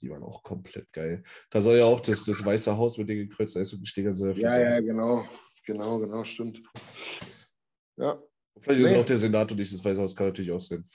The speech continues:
Speaker 1: <laughs> Also, auf jeden Fall ein Weißes Haus mit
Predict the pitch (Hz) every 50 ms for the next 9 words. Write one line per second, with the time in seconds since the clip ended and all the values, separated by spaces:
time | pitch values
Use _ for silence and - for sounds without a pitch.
0 | - - 196 208 185 190 185 - - 160 165 - 131 123 123 110 - - - -
1 | - - - - - - 123 135 143 131 143 127 117 101 107 110 113 110 110 90
2 | 104 110 107 104 104 98